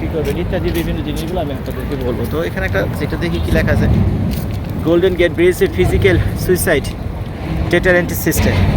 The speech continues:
তো এখানে একটা মজার ব্যাপার হলো দুনিয়ার আর জায়গা পায় না, গোল্ডেন ব্রিজের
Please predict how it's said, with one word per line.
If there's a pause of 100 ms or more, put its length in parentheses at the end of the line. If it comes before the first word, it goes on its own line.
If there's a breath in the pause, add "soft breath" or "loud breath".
(200)
তো
এখানে
একটা (680)
মজার
ব্যাপার
হলো (960)
দুনিয়ার
আর
জায়গা
পায়
না, (240)
গোল্ডেন
ব্রিজের